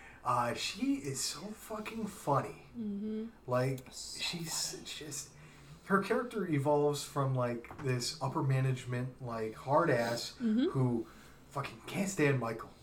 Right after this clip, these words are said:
Speaker 1: Like, he drives her crazy, but, but that
Speaker 2: Yeah.
Speaker 1: turns her on for
Speaker 2: Yeah.
Speaker 1: some strange reason, and she's like, "Ah," you know, so she, uh, gets into a, like, really crazy hot relationship with Michael.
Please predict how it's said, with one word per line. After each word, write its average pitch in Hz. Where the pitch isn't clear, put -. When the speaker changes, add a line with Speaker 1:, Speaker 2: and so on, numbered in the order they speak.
Speaker 1:
Like, 110
he 160
drives 151
her 151
crazy, 120
but, -
but 139
that -
Speaker 2:
Yeah. 180
Speaker 1:
turns 175
her 135
on 131
for 180
Speaker 2:
Yeah. 180
Speaker 1:
some 254
strange 131
reason, 127
and 117
she's 131
like, -
"Ah," 135
you 131
know, 120
so 120
she, 117
uh, 113
gets 151
into 135
a, 117
like, 113
really 123
crazy 127
hot 127
relationship 123
with 117
Michael. 120